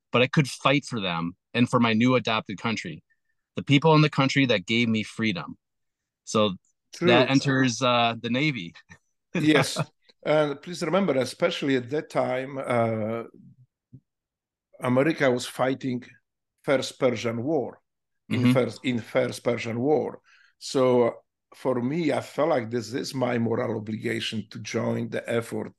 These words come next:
Speaker 2: and fight for my country, fight for America. So this is why I volunteer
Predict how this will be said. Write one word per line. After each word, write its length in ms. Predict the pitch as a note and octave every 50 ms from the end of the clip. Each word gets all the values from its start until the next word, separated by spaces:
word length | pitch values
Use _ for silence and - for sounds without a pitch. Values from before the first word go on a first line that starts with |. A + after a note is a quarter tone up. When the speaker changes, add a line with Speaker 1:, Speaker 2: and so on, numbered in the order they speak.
| _ _ - - _ _ _ -
Speaker 2:
and 220 | A2+ A#2 A2+ G#2+
fight 320 | - - A#2+ C#3+ E3+ -
for 240 | - - B2+ A2 G#2+
my 180 | G#2 G#2 G#2 G2+
country, 460 | - - A2+ G#2+ G#2+ G#2+ - G2+ G#2
fight 280 | - - A2+ A#2+ C3 B2
for 200 | - A2+ A2 G#2
America. 540 | G#2 G#2+ G#2 G#2 G2+ - - G2 F#2+ F#2 - - - - _ _
So 200 | - - B2+ A2+
this 200 | A2+ C#3 C3 C#3
is 120 | C3 A#2
why 180 | B2+ B2+ B2 B2
I 120 | A#2 A#2
volunteer 880 | A2 A#2 A#2 A2 A2 A2 G#2+ - - C#3+ B2+ A#2 A#2 A2+ G#2+ A2+ A2+ -